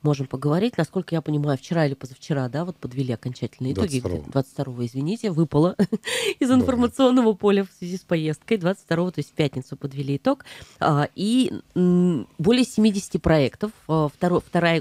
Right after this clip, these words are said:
Speaker 1: второй конкурс был только по событиям.
Speaker 2: Мгм.
Speaker 1: Да, более семидесяти проектов в победителях. А, что можете сказать? Вы же у истоков этого конкурса стояли, насколько я понимаю, да?
Speaker 2: Я, э, очень рад, что этот конкурс показал, насколько он, э, востребован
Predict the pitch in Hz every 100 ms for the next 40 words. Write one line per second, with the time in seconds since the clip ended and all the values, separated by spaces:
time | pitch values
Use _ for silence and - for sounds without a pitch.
0 | - 170 170 156 151 139 139 139 156 -
1 | - - 190 143 135 - 131 277 90 -
2 | 117 135 _ - 175 175 190 196 - 180
3 | 165 151 - - 151 - 147 - 147 165
4 | 262 - 208 170 - - - - 156 -
5 | 233 240 220 - - 160 - 220 220 214
6 | 220 175 135 143 135 135 123 117 120 -
7 | - 110 123 117 120 - 120 - 117 -
8 | 117 117 117 113 196 262 - 92 87 110
9 | 147 143 123 110 107 107 101 123 117 -
10 | 104 95 101 - - - 90 90 - 90
11 | - 123 120 113 - - - 87 92 87
12 | 104 107 104 92 87 - - 104 95 -
13 | 92 - 101 95 90 95 90 87 82 85
14 | - - 127 127 95 80